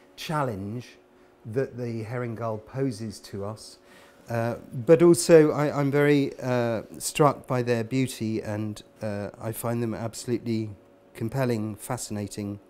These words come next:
creatures. So this book is, is called An English Guide to Birdwatching, and when the, uh, designer, who I think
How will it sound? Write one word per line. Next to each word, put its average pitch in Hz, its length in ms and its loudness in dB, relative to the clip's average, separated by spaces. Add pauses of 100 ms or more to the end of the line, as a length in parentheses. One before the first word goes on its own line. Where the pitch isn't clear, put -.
(520)
creatures. - 680 2 (500)
So - 120 -4
this 214 160 2
book 247 280 -2
is, 170 240 -2 (160)
is 160 220 0
called 185 320 2
An 170 80 0
English 175 380 0
Guide 147 300 0
to 139 80 -6
Birdwatching, 131 840 -2
and 131 480 -6 (140)
when 151 540 0
the, 151 340 0
uh, 131 240 0
designer, 123 800 0 (140)
who 120 140 -4
I 123 60 -2
think 143 280 -8